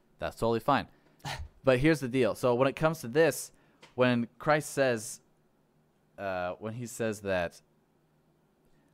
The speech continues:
Speaker 1: all manner of sin and blasphemy are forgiven, he says, "If you speak a word against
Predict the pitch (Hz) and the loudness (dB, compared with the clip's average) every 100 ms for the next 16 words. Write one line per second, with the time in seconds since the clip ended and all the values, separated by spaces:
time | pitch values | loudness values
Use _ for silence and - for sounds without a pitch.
0 | _ - 117 139 131 127 113 117 107 95 | _ 2 2 4 0 -2 -4 -6 -6 -4
1 | 95 92 - 101 101 104 - _ 95 90 | -4 -4 -8 -10 -10 -12 -18 _ -18 -14
2 | 92 95 92 101 113 _ _ _ _ _ | -10 -10 -8 -10 -12 _ _ _ _ _
3 | _ 98 - 98 101 101 101 - 127 107 | _ -14 -10 -8 -8 -10 -12 -10 -10 -8
4 | 98 107 85 - 101 101 104 - - | -8 -8 -8 -10 -10 -10 -14 -18 -20